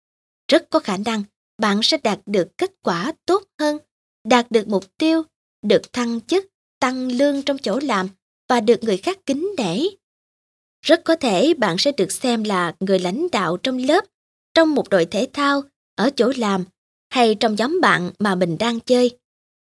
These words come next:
Bạn cũng không cần lo giữ việc làm. Khi đó bạn sẽ là người được mời đầu tiên và là người cuối cùng bị sa thải. Bạn cũng sẽ có cảm giác hài lòng vào cuối mỗi ngày.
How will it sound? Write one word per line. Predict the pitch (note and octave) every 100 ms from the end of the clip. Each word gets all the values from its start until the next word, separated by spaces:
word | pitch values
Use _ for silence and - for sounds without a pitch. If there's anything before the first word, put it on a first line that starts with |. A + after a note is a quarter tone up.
| _
Bạn | G3+ F3 E3+
cũng | - B3
không | - A#3+
cần | G3+ E3+ E3
lo | A3
giữ | G#3 F3 G#3 D#4
việc | A#3 -
làm. | F#3+ F#3 E3 _ _ _ _ -
Khi | F4
đó | D4 C#4+ F#4 A#3+
bạn | G3 G3
sẽ | - C4+
là | D4 F#3+
người | G#3 F3+ E3
được | A#3 G#3+ -
mời | G3+ F#3+ F3
đầu | G#3+ F#3+ F#3 -
tiên | D4+ C4+ _ _ _ -
và | B3
là | A3+
người | G#3+ A3
cuối | G3+ - E4+ A4 -
cùng | G#3 E3+ - -
bị | F3+ E3
sa | - A#3
thải. | G3+ F#3+ F#3 F4 - _ _ _ _ _ _ G#3
Bạn | F#3 E3+ G#3+
cũng | F#3+ B3
sẽ | F#3+
có | G3 D4+
cảm | G#3 F#3+
giác | C#4+ F#4+ -
hài | A#3 G#3 G3
lòng | G3+ F#3+ _ _ -
vào | A3+
cuối | G#3 C4 D4+ G#4
mỗi | A#3+ A#3
ngày. | D#4+ B3+ G#3+